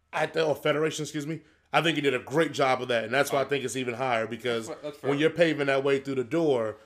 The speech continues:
Speaker 1: you can't miss.
Speaker 2: That's fair,
Speaker 1: Because if
Speaker 2: yeah.
Speaker 1: it was a stinker,
Speaker 2: Oh, that
Speaker 1: we
Speaker 2: we, we
Speaker 1: never
Speaker 2: never
Speaker 1: get
Speaker 2: had,
Speaker 1: any of the ladder
Speaker 2: yeah,
Speaker 1: matches
Speaker 2: we
Speaker 1: that we
Speaker 2: never
Speaker 1: talk
Speaker 2: get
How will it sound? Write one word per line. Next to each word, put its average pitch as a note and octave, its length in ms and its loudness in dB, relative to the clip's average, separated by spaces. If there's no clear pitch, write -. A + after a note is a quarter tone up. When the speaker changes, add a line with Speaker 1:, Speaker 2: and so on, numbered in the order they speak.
Speaker 1:
you D3 140 -6
can't F3 400 2
miss. C#3+ 440 -2
Speaker 2:
That's C3 160 -10
fair, F3 160 0
Speaker 1:
Because E3 180 0
if D3 100 -4
Speaker 2:
yeah. E3 40 4
Speaker 1:
it F#3 60 2
was F3+ 100 4
a D#3 80 -2
stinker, D#3+ 640 0
Speaker 2:
Oh, D3+ 220 4
that C#3+ 160 -2
Speaker 1:
we G3 140 2
Speaker 2:
we, F#3+ 60 4
we D#3+ 80 -2
Speaker 1:
never E3+ 220 10
Speaker 2:
never F3+ 160 8
Speaker 1:
get F3+ 80 8
Speaker 2:
had, - 40 6
Speaker 1:
any E3+ 80 4
of D#3+ 60 -2
the D#3+ 60 6
ladder D3+ 220 6
Speaker 2:
yeah, C#3+ 100 4
Speaker 1:
matches C3+ 160 0
Speaker 2:
we C3+ 80 -4
Speaker 1:
that C#3 60 2
we C3+ 60 2
Speaker 2:
never C#3+ 120 2
Speaker 1:
talk D3 100 4
Speaker 2:
get C#3+ 40 -2